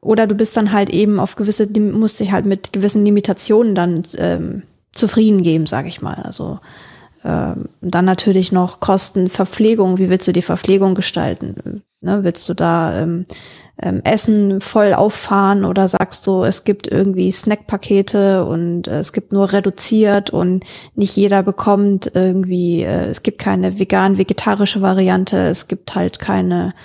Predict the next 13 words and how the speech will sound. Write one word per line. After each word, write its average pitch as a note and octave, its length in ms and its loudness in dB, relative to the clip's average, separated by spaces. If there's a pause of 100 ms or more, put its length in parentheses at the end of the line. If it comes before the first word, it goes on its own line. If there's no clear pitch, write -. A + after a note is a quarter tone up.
(460)
keine, F#3 500 2
wird G#3+ 180 2
nicht, G#3 220 0
ähm, F#3+ 360 2
a-, - 560 0
ähm, F#3 200 -2
Acht - 220 -2
genommen G3 340 2
auf F#3 160 0
irgendwelche F#3+ 460 0
Allergien G#3 520 2
oder G3+ 300 2
so. F#3+ 300 0